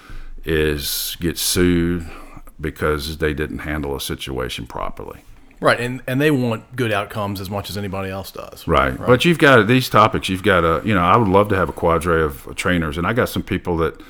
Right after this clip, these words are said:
Speaker 1: help me a lot, and that I would love to have the opportunity to say, "Hey, look, I've gotta be here training these people, but they want training. Are you available to go?" But you do have to be careful who, you can't, you know, you can't do a-, as happens sometimes,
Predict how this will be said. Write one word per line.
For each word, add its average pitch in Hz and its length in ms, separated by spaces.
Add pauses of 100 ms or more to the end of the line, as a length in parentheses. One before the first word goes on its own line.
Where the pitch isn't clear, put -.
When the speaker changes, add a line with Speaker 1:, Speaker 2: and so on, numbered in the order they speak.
(260)
Speaker 1:
help 98 220
me 90 140
a 90 80
lot, 76 440
and 80 200
that 82 240
I 85 120
would 80 160
love 82 220
to 82 80
have 80 260
the 76 100
opportunity 76 520
to 69 100
say, 85 220
"Hey, 90 180
look, 90 340 (540)
I've 95 180
gotta 95 180
be 87 180
here 95 200
training 80 540 (200)
these 87 220
people, 85 380
but 78 220
they 87 120
want 87 220
training. 82 340
Are 80 60
you 82 220
available 73 400
to 76 80
go?" 76 320 (240)
But 139 200
you 110 60
do 117 220
have 98 180
to 82 80
be 80 160
careful 82 440
who, 87 300
you 92 120
can't, 117 340 (640)
you 95 120
know, 76 320 (800)
you 87 140
can't 113 300
do 98 340
a-, 90 240
as 85 280
happens - 420
sometimes, 78 640